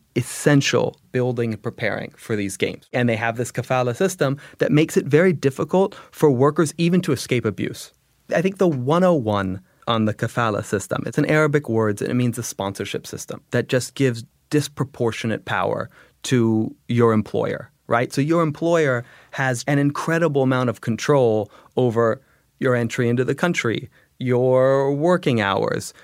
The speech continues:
your ability to leave your job, right? And it is often compared or said a contemporary form of slavery. It's a nightmare scenario in which you have lost all power, they're already in debt, and then they're not able to pay it off.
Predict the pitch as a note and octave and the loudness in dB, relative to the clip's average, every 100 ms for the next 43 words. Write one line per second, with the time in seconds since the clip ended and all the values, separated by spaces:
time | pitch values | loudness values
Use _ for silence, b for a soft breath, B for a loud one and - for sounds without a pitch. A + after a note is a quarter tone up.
0 | b A#2 B2 B2 A#2+ B2 - A#2+ C#3+ D3 | b -4 0 2 4 2 0 0 0 0
1 | C#3 C#3 D3+ D3 D3+ C#3+ F3 D3+ A#2 F#2+ | 0 0 2 2 2 2 4 2 2 -2
2 | - - A#2+ B2 C#3 C3 C#3 C3 C3+ B2 | -8 -4 0 2 2 0 2 2 2 0
3 | B2+ A#2+ - A#2+ A#2 A2+ - A2 G#2+ G#2+ | 0 0 0 -2 0 -4 0 0 0 0
4 | A2 - A#2 A2 - - C3 A#2 A2+ G#2 | -2 0 0 0 -4 -4 -2 0 -2 -2
5 | A2 G#2+ G#2 A2+ A2+ G#2 G2+ - G2 F2+ | -2 -2 0 0 2 0 -2 0 -2 -2
6 | G#2 G2+ B B B - B2 A2+ G2+ A#2 | -4 -6 B B B -8 -2 0 0 -2
7 | - G2+ F#2+ A2+ G2 F#2+ - - b b | -2 -4 -2 -4 -2 -2 -4 -8 b b
8 | A#2+ G2+ G#2+ - - A#2+ B2 A#2+ G#2 A2+ | -4 -2 -2 -4 -6 -2 0 -2 0 0
9 | A2 - - A2+ G#2+ A#2 A2+ C3+ F3 - | -2 -4 -2 -2 -2 -4 -4 -2 -4 -6
10 | b b B2+ B2+ D3 D#3+ D#3+ C#3+ C3+ B2 | b b -4 -2 0 0 2 0 -2 -4
11 | A2 G#2 A#2+ E3+ _ b b C3+ C3+ C3+ | -4 -2 -2 -2 _ b b 0 2 4
12 | B2 C#3 - C3 A2+ A2 G#2+ - A#2+ - | 4 2 2 0 0 -2 -2 -6 -4 -4
13 | _ _ - B2 G#2+ A2+ - | _ _ -2 2 2 2 -2